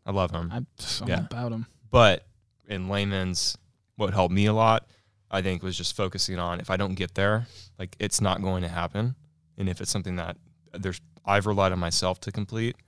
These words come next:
Speaker 1: or if somebody else has relied on me to complete, I will feel like I let myself or them down. So.
Speaker 2: That's good.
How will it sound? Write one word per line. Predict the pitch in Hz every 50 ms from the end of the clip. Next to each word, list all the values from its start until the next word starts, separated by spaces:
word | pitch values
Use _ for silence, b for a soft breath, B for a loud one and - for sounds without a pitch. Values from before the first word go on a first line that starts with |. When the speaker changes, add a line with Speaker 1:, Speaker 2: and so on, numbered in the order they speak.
| _ _ _ _ _ _ _ _
Speaker 1:
or | - 98 92 87 90
if | 90 -
somebody | - 101 92 90 90
else | 90 90 87 -
has | 95 90
relied | 92 95 87 90 92 92
on | 87 87 92
me | 98 101
to | 98 107
complete, | - - 110 117 117 113 113 - b b b b b b -
I | 101 98
will | 95 92 90
feel | - 92 90 87 85
like | 85 87 85 85
I | 87 90
let | 90 87 85 82
myself | 85 87 87 87 - - 92 87 - -
or | - - - -
them | 87 85 85
down. | - 85 82 87 95 - _ _ _ _ _ _ _ _ _ _ _ _ _ _ _ _ - - - - _ - _ _ _ _ _
So. | - 90 90 87 85 -
Speaker 2:
That's | - 143
good. | 139 117 117 147